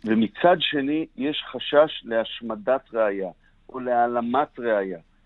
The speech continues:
ואני יכול לתת לך דוגמה, אריה. היום יש, אה, מצלמות, אה, רחוב ומצלמות של בתי עסק ושל חצרות ושל חנויות רחוב שהן מתעדות,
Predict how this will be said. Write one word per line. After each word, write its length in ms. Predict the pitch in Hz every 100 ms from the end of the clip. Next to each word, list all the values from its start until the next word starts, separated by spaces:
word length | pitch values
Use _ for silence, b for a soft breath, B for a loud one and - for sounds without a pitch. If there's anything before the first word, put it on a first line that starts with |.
| _ -
ואני 220 | 107 113
יכול 240 | - 180
לתת 220 | 202 -
לך 140 | 170 147
דוגמה, 380 | 123 117 110 107
אריה. 320 | 95 92 90 95 _ _ _ -
היום 420 | 107 123 143 139
יש, 360 | 135 131 - 131
אה, 180 | 117
מצלמות, 760 | 110 113 - 123 110 117 123 -
אה, 220 | 123 123
רחוב 380 | 120 - 107 101
ומצלמות 640 | 101 104 - 110 107 117
של 140 | -
בתי 280 | 107 107 - 120
עסק 400 | 107 - 110 -
ושל 240 | 101 -
חצרות 580 | - 110 - 107 107 113
ושל 280 | 107 - 107
חנויות 480 | - 107 110 123 -
רחוב 340 | 123 - 104 - B B B
שהן 320 | - 131 127
מתעדות, 680 | 131 - - 123 117 165